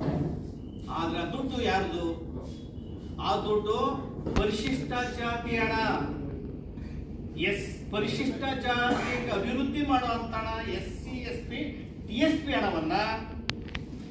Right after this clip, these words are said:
ಇಪ್ಪತ್ತೈದು ಸಾವಿರ ಕೋಟಿ ಹಣವನ್ನ ಸಿದ್ದರಾಮಯ್ಯನವರು ಫೈವ್ ಗ್ಯಾರಂಟಿಗೆ ಹಾಕಿದ್ದಾರೆ.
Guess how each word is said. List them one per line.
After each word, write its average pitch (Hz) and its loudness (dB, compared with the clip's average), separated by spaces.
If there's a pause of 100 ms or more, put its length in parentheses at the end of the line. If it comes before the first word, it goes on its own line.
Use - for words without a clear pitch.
(100)
ಇಪ್ಪತ್ತೈದು 269 0
ಸಾವಿರ 247 2
ಕೋಟಿ 240 2
ಹಣವನ್ನ 214 6 (1160)
ಸಿದ್ದರಾಮಯ್ಯನವರು 180 2
ಫೈವ್ 165 2
ಗ್ಯಾರಂಟಿಗೆ 160 2
ಹಾಕಿದ್ದಾರೆ. 151 2